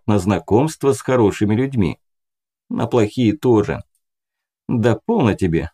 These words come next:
таких ты уничтожаешь. Везде, где ты появляешься, начинают происходить какие-то изменения. Позитивные, заметь. Причём твоя удача распространяется не только на тебя, Лео, а на всех, к кому ты хорошо относишься.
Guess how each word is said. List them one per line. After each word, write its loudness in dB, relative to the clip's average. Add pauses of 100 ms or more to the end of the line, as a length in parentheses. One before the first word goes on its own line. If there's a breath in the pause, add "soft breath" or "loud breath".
(140)
таких 0
ты 2
уничтожаешь. -2 (240)
Везде, 2
где 0
ты -2
появляешься, 0 (340)
начинают 0
происходить 0
какие-то 0
изменения. -2 (420)
Позитивные, 0
заметь. -2 (380)
Причём 2
твоя 0
удача 0
распространяется 0
не 2
только 0
на 0
тебя, 0
Лео, 0 (280)
а 0
на 0
всех, -2
к -18
кому 4
ты -2
хорошо 0
относишься. -6